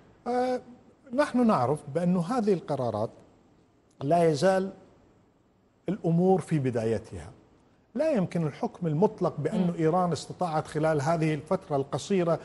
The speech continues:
Speaker 2: مم.
Speaker 1: تحقق المعجزة الاقتصادية. آه، كأنه احنا نتحدث وكأنها حققت معجزة
Speaker 2: مم.
Speaker 1: اقتصادية. الأمر ليس هكذا.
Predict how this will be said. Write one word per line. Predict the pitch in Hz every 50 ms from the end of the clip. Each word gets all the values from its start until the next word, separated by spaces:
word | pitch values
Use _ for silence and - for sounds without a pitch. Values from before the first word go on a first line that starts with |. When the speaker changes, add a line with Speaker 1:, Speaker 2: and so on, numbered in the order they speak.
| - 202
Speaker 2:
مم. | 208 196
Speaker 1:
تحقق | 175 - - 202 - - 165 - -
المعجزة | 160 147 156 190 151 151 143 151 139 156
الاقتصادية. | 147 135 131 - - 151 - - 170 160 156 247 294 214 113 - - - - - - -
آه، | 160 160 123 - 202 165 - -
كأنه | 214 214 214 202 214 190
احنا | 170 185 190 190
نتحدث | 180 175 175 - - 247 233 214 220 - -
وكأنها | 165 - 220 226 220 202 196
حققت | 185 - - - - - - - -
معجزة | 185 208 220 180 180 180 202 196 196 208
Speaker 2:
مم. | 220
Speaker 1:
اقتصادية. | 196 160 175 - - 202 190 202 302 277
الأمر | 233 247 - 311 320 277
ليس | 247 285 320 - - 269
هكذا. | 220 240 302 - - 208 131 123